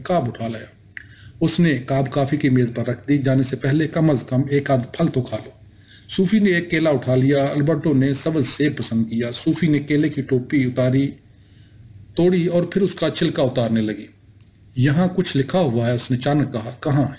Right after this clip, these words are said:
"यहाँ।" केले के छिलके के अंदर ऐसा नज़र आता है जैसे ये स्याही के ब्रश से लिखा गया। सूफ़ी मेज़ के ऊपर झुक गई। उसने अल्बर्टो को केला दिखाया। वो बुलंद आवाज़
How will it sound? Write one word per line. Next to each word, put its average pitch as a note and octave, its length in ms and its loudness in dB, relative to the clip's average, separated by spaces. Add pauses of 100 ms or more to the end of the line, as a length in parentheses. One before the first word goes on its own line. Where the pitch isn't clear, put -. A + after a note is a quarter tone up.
"यहाँ।" C3 420 0
केले D3+ 260 2
के F3 100 -6
छिलके C3 340 -2
के D#3 160 -4
अंदर C3 280 0 (640)
ऐसा E3 240 2
नज़र D#3 220 2
आता C3 240 0
है C#3 120 2
जैसे D3 280 0
ये C#3+ 260 2
स्याही D3 400 2
के C#3 280 0
ब्रश C3 380 -2
से - 240 0
लिखा B2+ 320 0
गया। B2+ 240 0 (200)
सूफ़ी D#3 560 0
मेज़ C3+ 320 2
के C#3+ 80 0
ऊपर B2+ 260 0
झुक B2 220 0
गई। A2+ 220 -8 (580)
उसने D3+ 240 0
अल्बर्टो C#3+ 400 0
को C3+ 140 2
केला B2 320 2
दिखाया। A#2+ 400 -2
वो B2+ 140 2
बुलंद C3+ 320 2
आवाज़ A#2+ 320 -2